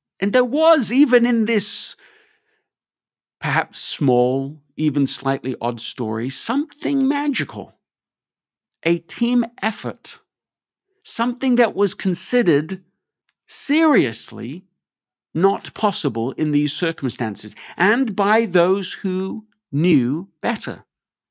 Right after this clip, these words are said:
Now, what is there to learn in a story like this? Well, first, I think that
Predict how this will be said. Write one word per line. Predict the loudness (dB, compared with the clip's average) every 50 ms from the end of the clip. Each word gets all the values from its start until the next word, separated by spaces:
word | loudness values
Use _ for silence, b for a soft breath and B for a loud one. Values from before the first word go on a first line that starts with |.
| _ _ _ _ _ _ -4
Now, | -4 -4
what | -2 -4 -4 -6 -6 -6 -10 -16 -16 _ _ _ _ _ _ _ _ _ -2
is | -2 0 0
there | 2 2 2 0
to | 0 -2 0
learn | 2 2 4 4 2
in | 2 0
a | -2
story | -4 -2 -2 -2 -2 -2 -4
like | -6 -8 -10 -12 -14
this? | -16 -12 -12 -12 -12 -12 -16 _ _ _ _ _ _ _ _ _ _ _ _ _ _ _ _ _ _ _ _ _ _ _ _ _ _ _ -4
Well, | 0 0
first, | 0 0 0 0 2 4 4 2 2 2
I | 0 0 0
think | 0 0 0 2 2 2 0 0 0
that | 0 0 0